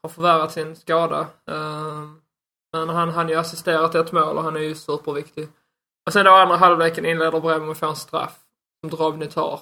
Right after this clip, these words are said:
Och då känner man ju ändå att det här kommer gå vägen.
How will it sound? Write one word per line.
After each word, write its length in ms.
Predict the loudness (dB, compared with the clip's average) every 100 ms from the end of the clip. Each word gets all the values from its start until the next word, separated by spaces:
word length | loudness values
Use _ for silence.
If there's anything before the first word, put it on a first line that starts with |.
| -6
Och 100 | -2
då 140 | -2
känner 260 | 0 -2 -2
man 140 | -4
ju 60 | -6
ändå 200 | -6 -6
att 480 | -8 -10 _ -20 -10
det 80 | -6
här 120 | -6
kommer 220 | -6 -10
gå 160 | -4 -2
vägen. 440 | -2 -6 -10 -16